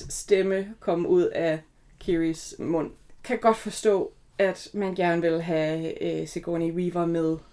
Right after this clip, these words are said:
og, øh, fin måde at inkludere hende på, måske, men, åh, jeg synes ikke, øh,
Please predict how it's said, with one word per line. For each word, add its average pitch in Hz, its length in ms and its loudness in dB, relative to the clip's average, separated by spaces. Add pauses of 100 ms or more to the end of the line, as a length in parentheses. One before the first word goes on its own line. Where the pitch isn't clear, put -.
(240)
og, 160 280 -2 (500)
øh, - 60 -16 (360)
fin 202 720 -4
måde 185 500 4
at 180 80 2
inkludere 170 520 2
hende 156 260 -2 (340)
på, 160 280 -2 (560)
måske, 165 540 -4
men, - 180 -6 (520)
åh, - 260 -6
jeg - 140 -6
synes - 260 -10
ikke, - 340 -10
øh, - 60 -12